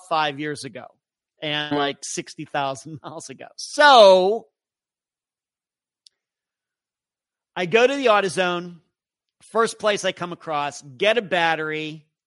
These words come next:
buy it, not cheap. Speaking of things that aren't cheap.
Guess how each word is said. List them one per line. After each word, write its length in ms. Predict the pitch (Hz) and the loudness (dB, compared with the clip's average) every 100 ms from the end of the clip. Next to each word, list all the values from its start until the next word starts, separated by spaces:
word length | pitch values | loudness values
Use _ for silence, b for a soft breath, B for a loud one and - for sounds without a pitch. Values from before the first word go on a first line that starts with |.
| _ | _
buy 320 | - 156 151 | -4 -4 -2
it, 160 | 151 - | -6 -12
not 680 | 131 139 151 165 170 - - _ _ _ _ | -16 -6 -2 0 0 -4 -20 _ _ _ _
cheap. 640 | - - 170 147 - - _ _ _ _ _ _ _ _ _ _ | -14 -8 -6 -8 -14 -20 _ _ _ _ _ _ _ _ _ _
Speaking 680 | - - - - 147 143 135 | -20 -16 -18 -14 -14 -12 -14
of 120 | 127 | -14
things 280 | - 131 120 | -14 -16 -14
that 80 | 123 | -16
aren't 180 | 120 - | -18 -18
cheap. 320 | 120 110 | -20 -20